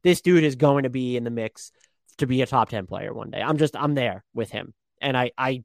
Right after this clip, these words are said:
don't understand the sentiment sort of otherwise, or at least not, people aren't writing him off, but it's weird. We go to the Golden State Warriors and Jordan Poole. We have our first, what could be considered a very bad grade. I gave Jordan Poole a big fat D. Uh, Jordan Poole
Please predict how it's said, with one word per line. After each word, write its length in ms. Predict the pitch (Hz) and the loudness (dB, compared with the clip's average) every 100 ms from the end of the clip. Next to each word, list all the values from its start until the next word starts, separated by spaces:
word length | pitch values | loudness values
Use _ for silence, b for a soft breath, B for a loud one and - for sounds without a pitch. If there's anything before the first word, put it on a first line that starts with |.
| _ | _
don't 200 | - 147 | 2 4
understand 520 | 143 131 - 135 123 117 | 4 0 -2 -2 -2 -6
the 60 | |
sentiment 440 | - 135 120 120 - | -8 -8 -6 -8 -6
sort 160 | 120 | -6
of 80 | 107 | -4
otherwise, 500 | 104 113 101 101 104 | -4 -4 0 -2 -2
or 60 | 107 | -6
at 40 | |
least 200 | 120 107 101 _ | -8 -10 -12 _
not, 220 | 202 233 - _ _ _ | -2 -2 -2 _ _ _
people 180 | - 277 | -10 -2
aren't 160 | 240 147 | -2 0
writing 360 | 135 147 143 | 2 2 0
him 180 | 127 117 | -4 -4
off, 340 | 107 123 95 - | 2 2 2 -4
but 220 | 104 98 - _ _ _ _ | -8 -8 -8 _ _ _ _
it's 180 | 131 - | -10 -8
weird. 280 | 98 - _ b b b b | -10 -10 _ b b b b
We 80 | 143 | 4
go 160 | 185 | 6
to 60 | 311 | 6
the 60 | 277 | 6
Golden 220 | 269 269 | 4 4
State 160 | 277 | 0
Warriors 300 | 262 254 262 | 4 4 4
and 100 | 220 | 2
Jordan 260 | 170 220 202 | 4 4 4
Poole. 200 | 151 185 | 0 2
We 100 | 160 | 2
have 220 | 180 220 | 2 4
our 120 | 262 | 4
first, 400 | 196 208 208 185 | 4 4 2 2
what 140 | 170 160 | -2 -2
could 100 | 156 | -2
be 140 | 160 | -6
considered 400 | 147 151 165 151 | -6 -4 -4 -4
a 40 | 127 | -2
very 220 | 151 180 | -2 0
bad 280 | 156 160 139 | 0 -2 -2
grade. 260 | 135 110 | -4 -4
I 180 | - 160 | -4 -6
gave 280 | 208 269 269 | -4 -6 -6
Jordan 300 | 247 247 214 | 0 0 2
Poole 240 | 180 202 | -2 0
a 60 | 165 | 0
big 500 | 127 120 170 185 180 - - - | -2 0 0 0 -4 -10 -16 -6
fat 360 | 160 156 151 _ - 113 _ _ | -2 0 -2 _ -18 -18 _ _
D. 300 | 127 92 131 _ _ _ _ _ _ _ | -8 -8 -10 _ _ _ _ _ _ _
Uh, 400 | 165 170 170 165 175 | 8 8 8 2 0
Jordan 300 | 156 285 339 | 6 6 6
Poole 400 | 320 339 381 | 4 4 2